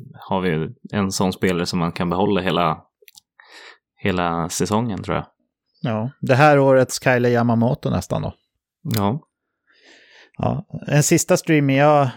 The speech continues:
Speaker 2: jag har kikat på som, som liksom åtminstone kan vara aktuell nästa vecka tack vare schysst spelschema, det är den slovakiska jätten Zdeno Chara. Så, men hans Washington har ju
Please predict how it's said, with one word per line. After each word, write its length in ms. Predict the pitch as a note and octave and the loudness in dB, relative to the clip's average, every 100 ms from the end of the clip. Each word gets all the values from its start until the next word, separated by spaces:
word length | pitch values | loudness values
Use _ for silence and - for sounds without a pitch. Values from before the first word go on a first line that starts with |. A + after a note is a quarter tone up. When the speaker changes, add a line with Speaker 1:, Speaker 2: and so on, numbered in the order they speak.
| - | -4
Speaker 2:
jag 160 | B2+ | 2
har 80 | C3+ | 2
kikat 460 | B2+ C#3+ A#2 A#2+ - | 2 0 0 -2 -2
på 160 | G#2 | -2
som, 320 | G2+ G#2+ G#2 G2 | 0 0 0 -2
som 240 | - G#2+ | -2 0
liksom 320 | G#2+ - G#2+ - | 0 0 -2 0
åtminstone 600 | A#2 G#2 - C3+ C3+ A#2 | 2 2 0 0 0 0
kan 180 | A#2 | 0
vara 100 | G#2 | 0
aktuell 380 | G#2+ - G2 F#2+ | -2 -2 -2 0
nästa 280 | G#2 - A#2 | -2 -2 0
vecka 280 | A#2 - - | 0 -2 -6
tack 260 | - - | -6 -6
vare 320 | G2 F#2 G2 G#2+ - - - | -4 -2 -2 -6 -12 -12 -4
schysst 280 | G#2+ - - | -4 -4 -8
spelschema, 720 | - A#2 G2 - C3 A#2+ G2+ | -4 -2 -2 0 0 0 0
det 120 | G#2+ | 2
är 120 | A2+ | 2
den 140 | A2 G#2 | 2 0
slovakiska 760 | A2+ G#2+ A2+ - G#2 G#2 G2+ | 0 2 0 -2 -4 -4 -2
jätten 500 | G#2+ G#2 - A2 F#2+ | -2 -2 -2 -4 -4
Zdeno 380 | F2+ A2 G#2 G2 | -4 -2 0 0
Chara. 480 | - A#2 A2+ F#2 - _ _ | 0 2 2 0 -4 _ _
Så, 160 | - - _ _ | -20 -20 _ _
men 140 | B2 B2+ - | -10 -8 -2
hans 220 | A#2 - | -2 0
Washington 440 | A2+ - G#2 G#2 | -2 -2 -4 -2
har 140 | F#2+ G#2 | -2 2
ju 240 | G#2 G2+ | 2 2